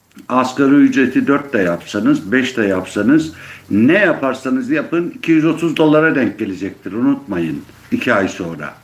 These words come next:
Yani Ocak, Şubat maaşlarını alırlar. Mart, Nisan maaşları iki yüz elli doların altına düşer arkadaşlar.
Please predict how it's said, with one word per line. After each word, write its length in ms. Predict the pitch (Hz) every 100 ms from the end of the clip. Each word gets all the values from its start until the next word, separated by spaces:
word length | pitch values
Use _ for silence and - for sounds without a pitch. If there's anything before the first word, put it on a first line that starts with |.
| _ _ _ _ - - -
Yani 300 | 127 110 120
Ocak, 440 | 143 147 151 156
Şubat 420 | - 151 160 156
maaşlarını 640 | 139 131 120 - 113 104 110
alırlar. 560 | 156 165 147 180 196 - - - - - -
Mart, 440 | 147 160 160 - 156
Nisan 440 | 170 151 156 131
maaşları 640 | 120 113 107 - 110 120 170
iki 260 | 127 -
yüz 160 | 156 139
elli 280 | 156 175 147
doların 340 | 123 120 127
altına 480 | 175 95 - 151 165
düşer 280 | 143 156 143
arkadaşlar. 760 | 104 90 101 95 95 - 180